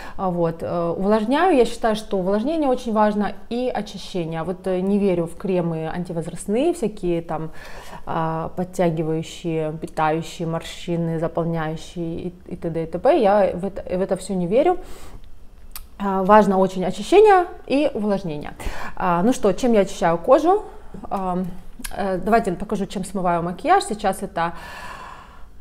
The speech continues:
а, Шисейда гидрофильное масло. А, нормальная штука, но я не скажу, что она прям самая лучшая в моей жизни.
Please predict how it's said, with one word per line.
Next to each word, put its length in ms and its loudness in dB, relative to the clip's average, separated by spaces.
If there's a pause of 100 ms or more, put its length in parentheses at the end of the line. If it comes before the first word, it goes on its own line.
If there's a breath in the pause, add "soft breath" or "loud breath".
(120)
а, 220 6 (220 loud breath)
Шисейда 640 4
гидрофильное 640 2
масло. 520 6 (200)
А, 380 2
нормальная 720 6
штука, 340 4
но 140 6
я 160 6
не 80 2
скажу, 240 -4
что 80 -2
она 120 2
прям 200 0
самая 320 2
лучшая 320 -2
в 20 -2
моей 600 -2
жизни. 500 2